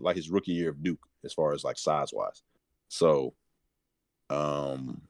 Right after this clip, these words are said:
<laughs> I think it's gonna be scary, man. He, he looks like he has his burst back as far as, like, quickness. Not to say that he ever, like, really lost it, but, like, it looks like it's optimal,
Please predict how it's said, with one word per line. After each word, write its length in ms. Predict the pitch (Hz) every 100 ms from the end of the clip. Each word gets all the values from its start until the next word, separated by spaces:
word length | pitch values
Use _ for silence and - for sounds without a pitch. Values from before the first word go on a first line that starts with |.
| _
<laughs> 220 | _ _ -
I 80 |
think 200 | - 135
it's 140 | 113 95
gonna 160 | 98
be 120 | 101 87
scary, 400 | - 85 95 71
man. 320 | 73 73 73
He, 320 | 87 87 - - -
he 180 | 92
looks 180 | 92 101
like 120 | 95
he 80 | 92
has 200 | 90 87
his 140 | 82 78
burst 380 | 71 95 -
back 240 | 95 107 -
as 100 | -
far 220 | - 82 76
as, 120 | -
like, 140 | -
quickness. 540 | - 135 143 151 - - _ _ _ _ -
Not 120 | 120
to 80 | 104
say 100 | 98
that 100 | 87
he 120 | 92 87
ever, 160 | 82
like, 160 | 73 69
really 220 | 78 85
lost 320 | 76 76 80 -
it, 60 |
but, 120 | 71
like, 140 | 65 67
it 60 |
looks 220 | 82 80 -
like 120 | 76
it's 280 | 78 - - -
optimal, 560 | 73 - 92 87 92